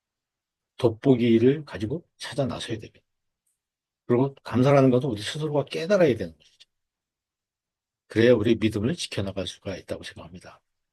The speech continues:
여러분, 감사는 찾는 것이고요. 발견입니다.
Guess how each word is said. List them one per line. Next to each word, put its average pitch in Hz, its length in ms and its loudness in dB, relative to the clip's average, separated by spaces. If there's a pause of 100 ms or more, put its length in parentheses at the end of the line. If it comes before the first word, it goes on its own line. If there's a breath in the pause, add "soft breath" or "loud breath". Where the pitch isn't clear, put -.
(540)
여러분, 107 200 0
감사는 131 480 2
찾는 233 380 2
것이고요. 101 520 -2
발견입니다. 110 760 -2